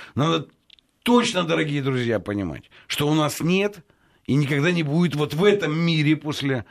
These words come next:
ну, девяностого года такой технологии, как у них на Западе. Потому что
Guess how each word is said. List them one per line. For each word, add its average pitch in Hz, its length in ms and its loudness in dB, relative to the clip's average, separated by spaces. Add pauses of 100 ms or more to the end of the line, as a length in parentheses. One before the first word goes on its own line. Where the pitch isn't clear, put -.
(340)
ну, 120 160 2
девяностого 127 600 0
года 156 340 -2 (220)
такой 208 420 0
технологии, 156 640 -2
как 123 240 -6
у 135 40 0
них 147 220 0
на 151 140 0
Западе. 82 480 -6 (240)
Потому 143 240 -2
что 156 260 -2